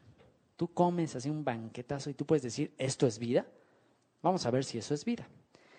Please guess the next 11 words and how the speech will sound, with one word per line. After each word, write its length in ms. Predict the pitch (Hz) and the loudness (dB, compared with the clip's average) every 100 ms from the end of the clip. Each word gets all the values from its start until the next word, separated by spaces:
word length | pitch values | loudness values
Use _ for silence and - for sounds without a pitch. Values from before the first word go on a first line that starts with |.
| - _ - | -20 _ 8
¿Qué 160 | 220 | 8
es 160 | 226 160 | 8 6
vida? 280 | 202 196 139 - - - - _ _ _ _ _ _ _ | 4 6 6 4 -20 -20 -20 _ _ _ _ _ _ _
¿Cómo 280 | 220 240 254 | 6 6 4
tú 100 | 220 | 2
puedes 280 | - 220 185 | 6 6 6
decir 400 | 151 175 180 - | 2 4 2 4
que 100 | 160 | 4
algo 240 | 160 160 | 6 6
es 180 | 143 131 | 4 2
vida? 300 | 135 117 | 0 -2